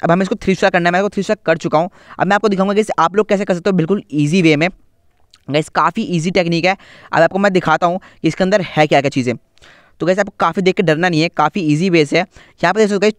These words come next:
चार मोनोलिथ है, यहाँ पे एक मैक्स मोनोलिथ, दो यहाँ पे, अ, मल्टी इन्फर्नोज ब-, पड़े हुए हैं, यहाँ पे काफ़ी सारे सिंगल इन्फर्नोज है, और यहाँ पे तीन इन्फर्नोज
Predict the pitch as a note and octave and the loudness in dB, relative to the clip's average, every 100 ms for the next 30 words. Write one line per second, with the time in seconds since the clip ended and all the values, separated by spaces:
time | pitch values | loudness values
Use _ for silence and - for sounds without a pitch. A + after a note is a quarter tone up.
0 | - F3+ F3 F#3+ D#3 F3 F3+ D#3+ D#3+ - | -2 0 2 2 2 2 2 2 -2 -2
1 | D#3+ F3+ A3+ F3 D3 F3 - F3 E3 F3+ | -2 2 2 2 0 0 -2 -2 0 -2
2 | _ _ D3 C#3 G3+ G3 G#3 G3+ G#3 F#3+ | _ _ -6 -2 0 0 2 2 2 0
3 | D#3 C#3+ C#3 C#3 D3+ G3+ F#3+ G3 G3 F#3+ | 0 2 4 2 2 0 0 -2 -2 -2
4 | F#3+ - _ E3+ F3+ G#3+ F#3+ - - E3 | -2 -2 _ 0 0 0 -2 -4 -2 -2
5 | F3 G3+ G#3+ F3+ F#3+ F3+ D3 D3 C3 B2 | 0 -2 -2 -2 0 0 0 -2 0 -2
6 | B2 - - - - D#3+ E3+ F#3+ F3+ E3+ | -4 -6 -16 -20 -2 0 0 0 0 0
7 | D#3 F3 | 0 -2